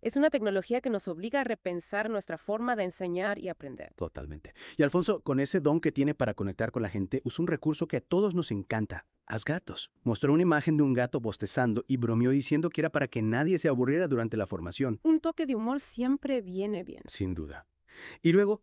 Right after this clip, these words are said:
Speaker 2: ya en serio, se puso a explicar qué es la I A. ¿Y sabes qué?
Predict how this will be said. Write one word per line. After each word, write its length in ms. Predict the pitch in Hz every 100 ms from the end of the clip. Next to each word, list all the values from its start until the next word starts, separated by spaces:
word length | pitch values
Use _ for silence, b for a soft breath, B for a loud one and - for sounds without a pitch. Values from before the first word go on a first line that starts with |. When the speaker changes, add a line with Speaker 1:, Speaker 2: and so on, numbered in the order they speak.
| _
Speaker 2:
ya 220 | 117 156
en 100 | 147
serio, 360 | - 107 82 -
se 180 | - 135
puso 220 | - 131
a 20 | 147
explicar 380 | - - 117
qué 100 | -
es 80 | 123
la 140 | 107 87
I 160 | 78
A. 120 | 69 - _
¿Y 180 | 120 95
sabes 460 | 123 127 107 90
qué? 240 | - 85